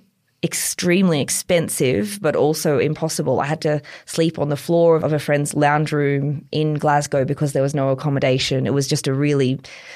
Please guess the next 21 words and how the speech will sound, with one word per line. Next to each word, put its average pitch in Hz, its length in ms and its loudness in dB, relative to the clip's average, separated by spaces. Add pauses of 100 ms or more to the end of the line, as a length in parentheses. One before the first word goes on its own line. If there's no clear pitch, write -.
(180)
difficult 175 420 0
time. 151 640 0
Um, 151 280 0
but - 160 0
when 247 140 4
I 214 60 4
got 226 240 2
there, 160 320 4 (800)
there 196 180 0
was 208 220 0
this 185 180 0
crazy 240 760 0
interest 165 680 0 (140)
in 160 240 2
the 156 100 0
technology, 143 840 0
in 143 320 0 (300)
how 180 320 2
does 208 160 -2
the 190 100 -2
technology 160 960 0